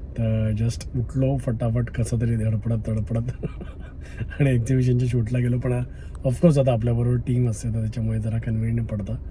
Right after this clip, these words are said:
ओके, so आता वाजल्यात चार. ओके, so आता डोळ्यावरती प्रचंड झोप आहे आणि भूक पण लागली आहे. लंच माझा खूप डिले झाला आहे. So, आता जाऊया मस्तपैकी जेवूया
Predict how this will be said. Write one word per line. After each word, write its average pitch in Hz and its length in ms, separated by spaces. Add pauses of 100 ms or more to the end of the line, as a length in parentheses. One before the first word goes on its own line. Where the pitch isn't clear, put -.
(440)
ओके, 107 260
so 110 280
आता 107 260
वाजल्यात 107 520 (920)
चार. 92 240 (460)
ओके, - 300
so 107 260
आता 104 520 (500)
डोळ्यावरती 110 380
प्रचंड 110 380
झोप 107 360
आहे 104 360
आणि 98 100
भूक 104 220
पण 117 180
लागली 98 300
आहे. 123 80 (400)
लंच 113 360
माझा 110 320
खूप 104 180
डिले 107 200
झाला 101 200
आहे. 104 120 (400)
So, 107 300
आता 104 160
जाऊया 110 420
मस्तपैकी 110 520
जेवूया 110 420